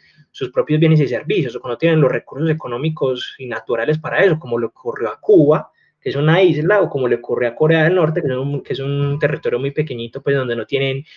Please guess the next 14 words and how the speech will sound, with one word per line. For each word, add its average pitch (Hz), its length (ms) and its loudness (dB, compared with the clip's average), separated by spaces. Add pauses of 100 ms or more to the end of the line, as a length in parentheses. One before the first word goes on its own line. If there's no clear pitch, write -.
(200)
pues, - 120 -6
grandes 127 300 -2
cantidades 117 420 -2
de 117 160 2
agua, 131 420 0
no 120 60 -4
tienen 131 220 -4
grandes 127 300 -2
cantidades 117 320 -4
de 123 80 2
maderas, 135 760 0
bueno, 131 220 0
todos 185 360 6
los, 160 380 0